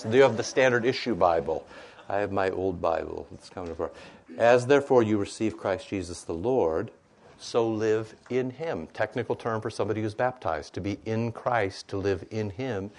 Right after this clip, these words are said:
is to live as the baptized, rooted and built up in him and established, and here it is,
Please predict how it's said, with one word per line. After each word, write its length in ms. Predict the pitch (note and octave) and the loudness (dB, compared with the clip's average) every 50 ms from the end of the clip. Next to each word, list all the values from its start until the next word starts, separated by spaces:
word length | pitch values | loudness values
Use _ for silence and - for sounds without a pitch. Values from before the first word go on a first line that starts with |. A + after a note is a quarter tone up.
| - - _ | -20 -12 _
is 160 | - G2 - - | -8 -8 -6 -6
to 100 | - G2 | -4 -2
live 260 | F#2 F#2+ G#2 G2+ A2 | 2 2 2 2 2
as 140 | G#2+ F#2+ G2+ | -4 -4 -4
the 80 | G#2 | -2
baptized, 760 | F#2 G#2 G2+ G2+ - - - E2 D2+ D2+ D#2 E2 G2 - - - - - - - - - - - - _ | 0 0 0 0 -2 -4 -6 -4 -4 -2 -4 -4 -6 -8 -14 -20 -20 -20 -20 -20 -18 -18 -18 -18 -14 _
rooted 480 | - G#2 A#2+ B2 A#2+ G2 G2 G#2 G#2+ - - | 2 4 6 6 6 4 2 2 0 0 -2
and 240 | G2+ G2+ F#2+ F#2 | -2 -2 -2 0
built 260 | F2 G2+ F#2+ F#2+ - G#2 | 0 0 0 0 2 0
up 220 | A#2 B2 - - | 0 0 0 -2
in 100 | C3+ A#2+ | -6 -4
him 280 | G#2 G#2+ G#2 G2+ G#2+ A2 | -4 -6 -6 -6 -6 -6
and 160 | - G#2 G#2 G#2 | -4 -4 -4 -4
established, 580 | G2 - - A#2 A2+ A#2 A2+ A#2 G#2+ - - - | -6 -4 -2 0 0 0 0 -2 -6 -8 -12 -10
and 120 | - A#2 A2 | -8 -6 -2
here 160 | C3+ D3+ D3 | 0 0 2
it 80 | D3 E3+ | 4 2
is, 200 | C#3 G2 - | 2 2 0